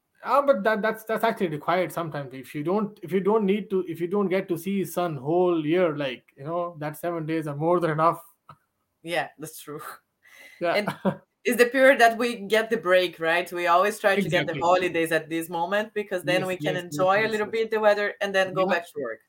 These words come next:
Speaker 2: That's it.
Speaker 1: Exactly, yes. No, that, that is, that is actually required too, 'cause you need to refresh your mind and body to work properly for next six months.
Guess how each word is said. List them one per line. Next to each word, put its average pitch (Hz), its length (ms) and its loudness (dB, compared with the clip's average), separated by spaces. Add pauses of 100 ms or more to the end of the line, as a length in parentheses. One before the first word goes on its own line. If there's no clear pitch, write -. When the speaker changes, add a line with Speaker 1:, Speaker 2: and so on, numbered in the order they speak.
Speaker 2:
That's 151 220 -2
it. - 140 -12 (180)
Speaker 1:
Exactly, 135 480 -8
yes. 139 220 -4
No, 240 220 6
that, 214 240 10
that 202 260 10
is, 196 60 -6 (100)
that 180 160 2
is 202 120 2
actually 185 340 0
required 156 480 -2
too, 156 260 -2
'cause 147 160 -6
you 160 80 -4
need 190 180 0
to 190 100 2
refresh 170 420 -4
your 143 120 -4
mind 131 340 -4
and 135 140 -4
body 131 300 -6
to 127 320 -10 (260)
work 147 260 -2
properly 139 400 -4
for - 180 -14
next 156 280 -4
six 156 220 -6
months. 156 340 -4